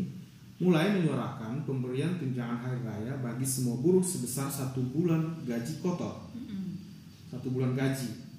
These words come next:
Speaker 1: kotor. Karena T H R kala, kala itu hanya dianggap sukarela.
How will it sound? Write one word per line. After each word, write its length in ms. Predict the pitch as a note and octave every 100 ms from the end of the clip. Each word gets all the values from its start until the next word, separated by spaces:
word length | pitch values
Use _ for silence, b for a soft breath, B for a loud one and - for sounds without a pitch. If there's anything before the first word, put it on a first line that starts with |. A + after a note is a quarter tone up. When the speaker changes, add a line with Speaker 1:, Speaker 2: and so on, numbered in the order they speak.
| -
Speaker 1:
kotor. 380 | - - G#2 F#2+ - B B B B -
Karena 280 | C#3 F3+
T 80 | G3
H 80 | E3
R 180 | C#3+ C#3
kala, 220 | C#3+ C3+ C3+ -
kala 240 | D3 C#3 C3+ F#3
itu 280 | F#3 G3+ F3
hanya 200 | D3+ C#3
dianggap 380 | C3 B2+ C3 C3
sukarela. 600 | - D3 D3 D#3+ B2